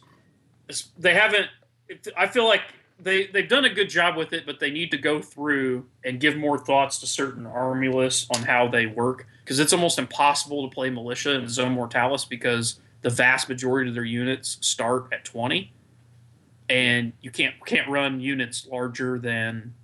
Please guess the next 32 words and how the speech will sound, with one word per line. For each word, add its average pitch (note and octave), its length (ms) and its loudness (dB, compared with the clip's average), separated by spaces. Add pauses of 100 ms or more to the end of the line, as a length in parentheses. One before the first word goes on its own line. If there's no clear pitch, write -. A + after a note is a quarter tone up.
(460)
twenty B2 340 0
guys, A#2 600 2 (520)
or C#3+ 220 2
larger D3 360 4
than B2+ 180 -2
fifteen B2+ 360 -4
guys. A#2 320 2
So C3 100 -4
you're, A#2+ 240 -2
like, A#2 200 -2
automatically B2+ 420 2
disqualified A#2+ 600 0
from A#2 560 -4
running C#3 320 4
anything. D#3 480 0 (600)
And D3 140 4
in D3 60 2
my D#3 160 4
militia E3 420 0
army, C#3+ 520 -6 (840)
I'm C#3 220 -4
running C#3+ 500 0 (420)
Tainted D#3+ 380 0
Flesh D3 640 -2
as C3 140 -6
one C#3 160 -2
of C3 80 -2
my B2 220 -2 (260)
providences D3+ 640 2
for - 140 -4
my B2+ 140 0
army. C#3+ 500 2